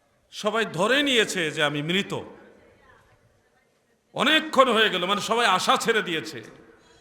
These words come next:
যে বাচ্চাটা মৃত, মরা হয়েছে, নিঃশ্বাস নাই। যিনি আমার দাইমা ছিলেন, তিনি আমাকে অনেকভাবে নাকি চেষ্টা করছে যে নাড়াচাড়া দিয়া, চাপ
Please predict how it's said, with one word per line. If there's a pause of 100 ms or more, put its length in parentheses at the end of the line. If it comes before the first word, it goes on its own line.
(360)
যে
বাচ্চাটা
মৃত,
মরা
হয়েছে, (520)
নিঃশ্বাস
নাই। (1000)
যিনি (340)
আমার
দাইমা
ছিলেন, (1080)
তিনি
আমাকে
অনেকভাবে
নাকি
চেষ্টা
করছে
যে
নাড়াচাড়া
দিয়া,
চাপ